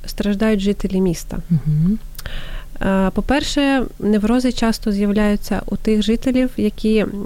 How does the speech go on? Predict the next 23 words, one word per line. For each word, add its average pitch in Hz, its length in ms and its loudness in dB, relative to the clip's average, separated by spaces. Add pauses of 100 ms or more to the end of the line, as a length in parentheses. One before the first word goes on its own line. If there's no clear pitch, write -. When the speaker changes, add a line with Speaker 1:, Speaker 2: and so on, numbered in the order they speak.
(120)
Speaker 1:
з 185 120 0
маленьких 202 480 2
містечок 220 440 0
переїжджають 196 540 0
до 180 80 0
великих 180 500 -2
міст. 165 200 -2 (840)
Speaker 2:
Так. 170 420 0
Speaker 1:
Є 214 320 4
дуже 240 320 2
багато 208 840 2 (300)
в - 20 2
місті 202 580 2 (200)
факторів 202 480 -2
подразнюючих, 226 920 0
які 214 300 0
нам 196 320 2
заважають 180 640 0
жити. 175 360 0 (340)
Speaker 2:
Люди. 175 360 2 (840)
Speaker 1:
Лю-, - 140 0
Speaker 2:
Навколо. 233 540 2
Speaker 1:
люди, 277 420 2